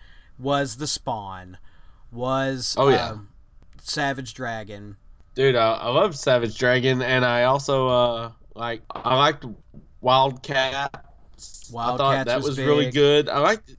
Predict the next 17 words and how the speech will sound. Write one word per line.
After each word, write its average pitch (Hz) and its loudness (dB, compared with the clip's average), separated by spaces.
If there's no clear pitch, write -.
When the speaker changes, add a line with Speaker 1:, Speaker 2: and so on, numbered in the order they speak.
Speaker 2:
I 139 0
liked 185 0
Jim 147 -4
Lee, 170 2
man. 110 -6
He 135 -2
does 156 2
great 151 2
work. 120 -6
Speaker 1:
Yeah, 120 -6
and 143 -4
you 147 -2
had, 139 -2
uh, 120 -6
Speaker 2:
And 131 0
Speaker 1:
Cyberforce, 147 0
Wetworks, 147 -2